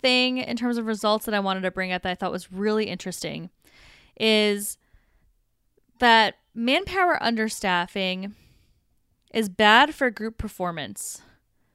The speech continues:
but only if the leader is not doing consideration.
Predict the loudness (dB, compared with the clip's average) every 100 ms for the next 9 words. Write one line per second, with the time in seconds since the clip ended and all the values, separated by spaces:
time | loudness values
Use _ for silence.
0 | _ _ _ _ _ 2 2 2 2 2
1 | 2 -4 -2 0 2 0 -4 -2 -2 0
2 | 0 0 -2 -4 -4 -4 -6 -8 -8 -12
3 | -10 -10 -10 -12 -14 -16